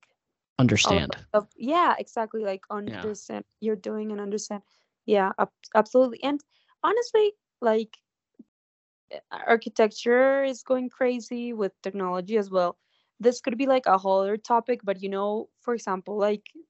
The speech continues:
Speaker 2: the, the metaverse and the fact that there's, there are people that are designing houses and designing,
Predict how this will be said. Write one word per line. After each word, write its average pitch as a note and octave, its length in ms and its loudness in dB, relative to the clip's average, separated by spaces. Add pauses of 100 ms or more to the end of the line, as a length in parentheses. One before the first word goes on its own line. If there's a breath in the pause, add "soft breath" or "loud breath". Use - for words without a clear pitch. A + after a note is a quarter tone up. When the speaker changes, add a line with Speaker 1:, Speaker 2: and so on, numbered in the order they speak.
Speaker 2:
the, F3+ 260 -2
the F#3 240 -2 (160)
metaverse G#3 840 2
and G3 200 -4
the F#3 60 -4
fact F3+ 260 -2
that F3 180 0
there's, G3+ 280 4 (100)
there F#3+ 140 2
are F#3+ 40 -2
people G#3+ 260 -6
that G3 120 0
are F3+ 100 0
designing G3+ 720 -2 (580)
houses G#3 720 0
and F3+ 320 -6
designing, F3 640 -2